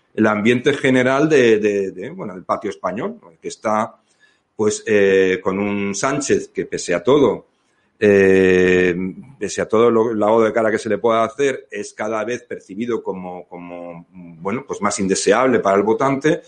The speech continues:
y sin embargo, esto el Partido Popular no termina de recogerlo, ¿no? No termina de recogerlo.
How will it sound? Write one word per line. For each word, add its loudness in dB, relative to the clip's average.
y -2
sin 0
embargo, 4
esto 2
el -4
Partido -4
Popular -4
no 0
termina 0
de 2
recogerlo, -2
¿no? -10
No -2
termina 2
de 2
recogerlo. 2